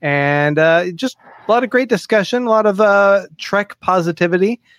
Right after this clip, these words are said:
And I think, uh, that's what we need in this world. So patreon dot com slash Star Trek Pod, give that two dollars an episode pledge. And we appreciate you supporting podcasts that you kinda like.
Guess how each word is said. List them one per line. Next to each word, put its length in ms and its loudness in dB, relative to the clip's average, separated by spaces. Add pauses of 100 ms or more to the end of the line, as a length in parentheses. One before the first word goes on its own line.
(180)
And 220 0
I 80 -2
think, 340 -2
uh, 200 2
that's 220 -4
what 140 -4
we 120 -6
need 280 -4
in 120 -2
this 200 -12
world. 240 -6
So 180 -2
patreon 360 -2
dot 160 0
com 200 -2
slash 260 0
Star 220 0
Trek 260 -2
Pod, 240 0 (240)
give 140 -6
that 220 0
two 160 -2
dollars 360 2
an 120 -2
episode 520 -2
pledge. 480 0 (260)
And 140 -4
we 320 -2 (280)
appreciate 880 -2
you 180 -2
supporting 680 0 (500)
podcasts 540 0
that 320 0 (920)
you 120 -16
kinda 340 -6
like. 400 -10